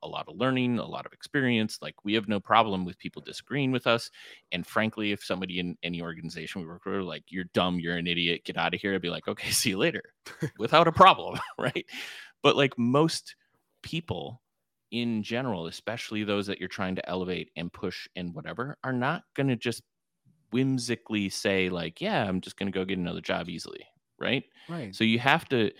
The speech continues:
Speaker 1: like, that's where I see this, like, "Oh, it's great to do all these things," but there's a lot of cultural things that have to be in place for people to have the feeling that they're, they can grow. They can put themselves out there and ask questions that they don't know.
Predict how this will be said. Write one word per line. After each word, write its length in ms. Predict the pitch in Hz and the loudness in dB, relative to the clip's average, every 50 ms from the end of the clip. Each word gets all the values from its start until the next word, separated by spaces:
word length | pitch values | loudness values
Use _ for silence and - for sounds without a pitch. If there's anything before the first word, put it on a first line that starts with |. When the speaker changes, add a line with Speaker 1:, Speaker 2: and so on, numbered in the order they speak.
| - - _ _ _ - | -16 -20 _ _ _ -2
Speaker 1:
like, 200 | 101 95 - - | -2 -2 0 2
that's 320 | - 107 120 135 - - | 4 4 4 4 2 2
where 160 | - 117 107 101 | 4 6 6 6
I 60 | 98 | 6
see 260 | 92 - - 110 101 | 4 2 -2 -2 -2
this, 240 | 95 95 90 - - | -2 -2 -4 -6 -6
like, 260 | 87 82 80 - - - | -4 -4 -6 -4 0 4
"Oh, 140 | 151 170 123 | 6 6 6
it's 140 | 98 - | 4 2
great 200 | - 127 120 123 - | 2 0 0 0 -2
to 60 | 98 | -4
do 120 | 95 98 | -2 -2
all 60 | 87 85 | -2 -2
these 200 | - 92 - - | -4 -8 -4 -2
things," 300 | 135 113 92 85 82 - | 0 0 0 -2 -6 -8
but 180 | - 92 - | -12 -10 -6
there's 180 | - 95 98 87 | -6 -6 -4 -4
a 60 | 87 | -6
lot 440 | 85 87 92 98 104 110 120 117 117 | -8 -4 0 0 2 2 2 2 2
of 220 | 110 98 - - | 0 -2 -4 -8
cultural 460 | - - 110 107 - - - 98 90 | -2 0 0 0 0 -2 -4 -4 -4
things 340 | - - - 95 95 92 92 | -4 -4 -2 -2 -2 -2 -4
that 140 | - 87 - | -6 -10 -8
have 220 | - 92 92 90 - | -6 -6 -6 -6 -8
to 60 | - | -10
be 120 | 85 85 | -10 -8
in 120 | 82 85 87 | -8 -8 -8
place 320 | - - 90 87 95 - | -8 -8 -6 -6 -6 -8
for 580 | - - - - 101 92 90 87 87 85 82 - - - - _ _ _ | -12 -12 -8 -6 -4 -2 0 0 0 0 -2 -4 -10 -20 -20 _ _ _
people 320 | - - 113 - - 104 90 | -4 -4 -2 -2 -2 -4 -4
to 80 | 92 | -4
have 500 | - - - 90 90 90 90 90 87 - - _ _ _ _ _ _ _ _ - - _ - | -6 -4 -4 -2 -2 -2 -2 -4 -6 -10 -18 _ _ _ _ _ _ _ _ -20 -16 _ -10
the 80 | - | -10
feeling 580 | - - - - 120 117 113 110 107 98 92 90 | -8 -8 -4 0 2 4 4 4 4 4 2 2
that 180 | 85 80 - - | 0 -2 -2 -4
they're, 280 | - 92 87 87 87 - - | -4 -2 -2 -2 -4 -6 -6
they 220 | - 92 90 87 - - | -4 -4 -4 -4 -4 -8
can 500 | - - - 113 101 101 98 95 92 90 - _ _ _ _ _ _ _ _ _ _ _ | -6 -2 0 2 2 2 2 0 -2 -4 -6 _ _ _ _ _ _ _ _ _ _ _
grow. 360 | - 98 92 85 71 60 - - | -8 -6 -4 -4 -4 -6 -8 -6
They 120 | - 90 90 | -4 -4 -4
can 420 | - - - - 110 98 101 98 | -4 -6 -4 -2 0 0 0 0
put 180 | 92 - 107 - | -2 -4 -6 -4
themselves 400 | 92 90 - - 90 85 85 90 | -4 -4 -2 -2 -2 -2 -2 -4
out 180 | 87 85 82 | -4 -4 -4
there 100 | - 82 | -6 -6
and 100 | 82 82 | -4 -4
ask 220 | 73 78 80 - - | -4 -4 -6 -6 -8
questions 440 | - 85 82 - - 85 80 80 - | -8 -8 -8 -8 -8 -8 -8 -8 -10
that 120 | 69 73 | -10 -10
they 120 | - - | -10 -10
don't 220 | - - - - - | -8 -10 -10 -6 -2
know. 380 | 104 113 113 107 104 104 104 | 2 2 4 4 4 2 0